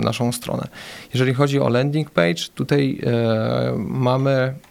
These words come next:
w dzisiejszych, e, że, że tak powiem, m-, możliwościach targetowania reklamy, czy też docierania do klienta, mamy możliwość zbudowania bardzo spersonalizowanego landing page'a,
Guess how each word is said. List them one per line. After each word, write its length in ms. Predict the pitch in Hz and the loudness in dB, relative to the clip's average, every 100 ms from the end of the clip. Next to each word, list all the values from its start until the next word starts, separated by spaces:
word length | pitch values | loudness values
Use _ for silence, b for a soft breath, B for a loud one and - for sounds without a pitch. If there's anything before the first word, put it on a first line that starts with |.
| _ - - - _ - | _ -20 -20 -20 _ -20
w 160 | - - | -14 -8
dzisiejszych, 680 | 127 123 - 113 - 120 - | -4 -2 2 2 0 -2 -2
e, 220 | 123 113 117 | 0 0 0
że, 200 | 139 123 | 0 0
że 80 | |
tak 100 | 127 | 0
powiem, 460 | 123 127 120 123 123 - | 0 0 0 -2 -4 -2
m-, 220 | 127 123 | -2 0
możliwościach 680 | 131 120 123 123 143 135 - | 0 0 0 0 0 0 0
targetowania 640 | 123 117 120 120 131 123 | 0 0 0 2 2 2
reklamy, 460 | 113 117 131 113 92 | 0 2 2 2 -2
czy 100 | - | -6
też 120 | 120 | -2
docierania 380 | 110 - 120 117 | 0 2 2 2
do 120 | 113 | -2
klienta, 500 | 127 110 110 147 156 B B B B B B 123 | 0 0 2 2 0 B B B B B B 2
mamy 180 | 131 | 2
możliwość 500 | 135 120 127 135 131 | 2 0 -2 2 0
zbudowania 800 | 123 127 123 113 120 120 120 120 | 0 0 0 2 2 4 4 2
bardzo 540 | 120 120 117 117 110 113 | 2 0 2 2 2 0
spersonalizowanego 920 | - 117 120 117 117 110 110 107 104 | 0 0 2 2 2 2 2 2 2
landing 400 | 101 104 98 - | 2 0 -2 -2
page'a, 460 | 95 92 113 151 | -2 2 2 2